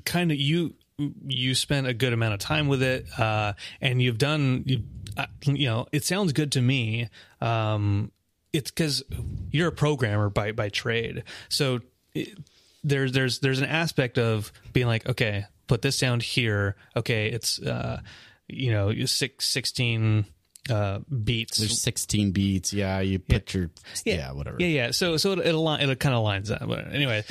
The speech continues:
Speaker 1: <laughs> um, so, so my thing is, uh, I had fomo and I said,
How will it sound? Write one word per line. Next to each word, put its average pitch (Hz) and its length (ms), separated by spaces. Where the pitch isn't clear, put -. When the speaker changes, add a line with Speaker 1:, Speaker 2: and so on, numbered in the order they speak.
Speaker 1:
<laughs> - 200
um, 117 340
so, 147 300
so - 180
my 226 240
thing 95 500
is, 147 640
uh, 101 480
I 127 140
had 143 180
fomo 107 540
and 120 100
I 110 80
said, 107 280